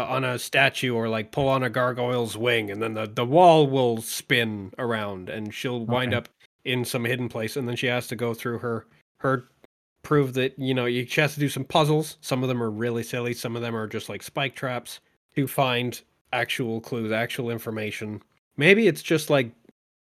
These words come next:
Speaker 1: go to such and such a place. So this, what she finds here simply directs her to the next location.
Speaker 2: Classic scavenger hunt.
Speaker 1: Yeah, exactly.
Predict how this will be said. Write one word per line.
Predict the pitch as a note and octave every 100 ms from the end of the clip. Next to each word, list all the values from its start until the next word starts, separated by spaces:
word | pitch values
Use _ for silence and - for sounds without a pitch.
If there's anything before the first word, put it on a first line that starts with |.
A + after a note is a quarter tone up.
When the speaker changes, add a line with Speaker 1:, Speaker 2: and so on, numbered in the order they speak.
| E3+
Speaker 1:
go | C#3+ D3 D#3
to | D3+ D3+ C#3+
such | - C#3 -
and | C3+ A#2+
such | C3 A#2+
a | A#2
place. | - A2+ F2 -
So | - A#2+ A2+ G#2+ - _ _ _
this, | A#2+ C#3 C#3 - - - _ _ _
what | D#3 D#3 C#3+ D#3
she | D3+ E3
finds | F3 D#3+ D3+
here | - D3 C3+ C3
simply | - - E3 D#3 D#3
directs | D3 C3+ B2+ -
her | B2+
to | - C3+
the | B2+ A#2+
next | B2 A2+ -
location. | A#2 A#2 - A2+ A2 - - - _ _ _
Speaker 2:
Classic | - A#2+ A2+ A#2+ -
scavenger | - G#2+ A2 -
hunt. | A2+ A#2 C3+ - _ _ _
Speaker 1:
Yeah, | E3 E3 A2+
exactly. | G#2+ B2 G#2 A2+ F#2